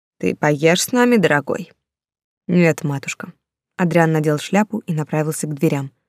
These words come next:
«Мне нужно накормить лошадей и возвращаться в поместье. Позаботьтесь о наших гостях». «Обязательно. Ты ведь знаешь». Женщина грустно улыбнулась ему.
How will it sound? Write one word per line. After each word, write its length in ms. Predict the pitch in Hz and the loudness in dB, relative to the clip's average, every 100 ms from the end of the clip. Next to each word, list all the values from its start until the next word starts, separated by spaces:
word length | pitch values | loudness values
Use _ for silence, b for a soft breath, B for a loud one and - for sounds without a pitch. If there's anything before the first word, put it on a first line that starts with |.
| _ _ _ _ _ _ | _ _ _ _ _ _
«Мне 240 | 185 208 | 4 6
нужно 240 | 226 214 202 | 6 6 2
накормить 480 | 190 196 185 170 | 4 4 4 4
лошадей 400 | 165 160 165 185 | 0 -2 2 2
и 140 | - 180 | 2 -2
возвращаться 580 | 160 - 156 170 - 165 | -2 0 -2 -2 -4 -4
в 60 | |
поместье. 560 | - 156 135 - 185 180 _ _ _ _ | -2 -2 -2 -8 -14 -14 _ _ _ _
Позаботьтесь 800 | - 160 170 170 226 - 175 - - | -2 2 2 4 2 0 -8 -6 -4
о 80 | |
наших 300 | 156 143 147 | -4 -4 -6
гостях». 500 | 139 160 - 151 - _ _ _ _ _ _ _ - | 0 0 0 -8 -10 _ _ _ _ _ _ _ -8
«Обязательно. 760 | 165 214 - 165 - 175 175 _ _ _ _ _ | -4 -2 -2 -4 -6 -10 -12 _ _ _ _ _
Ты 140 | - | 0
ведь 200 | 160 170 | 2 0
знаешь». 560 | 180 180 156 175 - - _ _ _ _ _ | 0 0 0 -6 -18 -20 _ _ _ _ _
Женщина 460 | 180 170 165 - 165 | -2 2 2 2 -2
грустно 360 | 151 156 - - | 0 -2 -2 -4
улыбнулась 640 | 175 165 143 147 139 - | -2 -2 -2 -4 -4 -6
ему. 220 | 160 151 | -8 -8